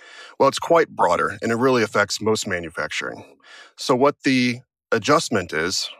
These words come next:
is you start with book income and you make an adjustment to basically replace what we book for accounting depreciation with tax depreciation. And so tax depreciation is usually front-runted and it's usually accelerated versus book. So what that will mean for manufacturers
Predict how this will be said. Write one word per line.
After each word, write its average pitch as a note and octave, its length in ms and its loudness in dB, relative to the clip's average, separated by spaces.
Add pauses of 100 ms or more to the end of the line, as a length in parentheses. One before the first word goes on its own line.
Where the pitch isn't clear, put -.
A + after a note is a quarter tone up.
(120)
is G#2+ 280 -4
you G2+ 60 -4
start A2 260 2
with A#2 180 -4
book G#2 180 0
income F#2 360 0
and F2+ 80 -2
you F#2 80 -2
make G#2+ 240 0
an G2 80 0
adjustment F#2 720 0 (340)
to A2 80 -14
basically C3 380 2
replace G2 720 0
what F2+ 120 -2
we G2 120 -2
book G2 260 -2
for F2 400 0 (720)
accounting A#2+ 380 2
depreciation E2 840 -4
with - 120 -10
tax - 280 -2
depreciation. - 680 -8 (440)
And - 80 -8
so F#2 100 -4
tax C3+ 280 2
depreciation F#2 720 -4
is E2 160 -8
usually B2+ 300 2
front-runted F#2+ 560 2
and F#2 100 -4
it's - 220 -4
usually G#2+ 340 0
accelerated E2+ 640 -2
versus - 320 -2
book. B2+ 320 0 (380)
So C#3 120 0
what C3+ 100 2
that B2 100 6
will G#2+ 160 4
mean A#2+ 160 0
for F#2+ 80 -10
manufacturers G2+ 760 -2